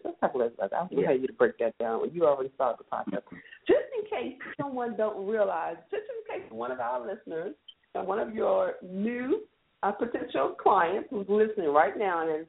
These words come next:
Speaker 1: definitely gonna reach out
Speaker 2: Mm-hmm.
Speaker 1: to you after the show, I know they are, let's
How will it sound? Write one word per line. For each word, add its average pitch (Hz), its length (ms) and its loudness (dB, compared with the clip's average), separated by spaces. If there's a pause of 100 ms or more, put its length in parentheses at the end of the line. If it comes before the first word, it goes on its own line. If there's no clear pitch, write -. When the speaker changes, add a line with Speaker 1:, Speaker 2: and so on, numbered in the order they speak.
Speaker 1:
definitely 294 300 2
gonna 233 180 -6 (200)
reach 226 220 -12
out 135 200 6
Speaker 2:
Mm-hmm. 98 160 0
Speaker 1:
to - 60 -8
you 180 100 -4
after - 220 -2 (100)
the - 160 -14
show, 165 300 4 (120)
I 156 60 0
know 170 200 0
they 233 200 2
are, 156 220 4 (680)
let's - 160 6